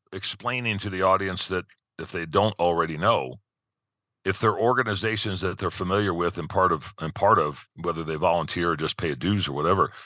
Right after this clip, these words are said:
if they don't have the capabilities of having lobbying representation on behalf of your interest or the association and organization's interest,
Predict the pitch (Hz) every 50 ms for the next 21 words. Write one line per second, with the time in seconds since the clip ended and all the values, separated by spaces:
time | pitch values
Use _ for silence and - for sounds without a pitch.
0 | - - - _ _ _ _ _ _ _ - 98 - 143 151 175 180 123 135 135
1 | 113 104 98 - 120 110 98 95 85 101 107 110 101 90 85 85 80 - 98 101
2 | 95 92 90 82 82 80 82 101 123 120 107 90 87 85 85 87 90 - - 80
3 | - 87 78 - - 104 107 101 - 85 73 73 71 78 73 85 92 92 95 -
4 | 90 78 80 90 90 - - 104 110 104 - 82 76 76 - 87 82 78 78 73
5 | - - 107 98 90 - - 90 92 92 - 85 80 80 80 76 78 90 90 82
6 | 82 78 73 67 82 90 101 - - 92 82 - - - 87 101 - - 135 139
7 | - -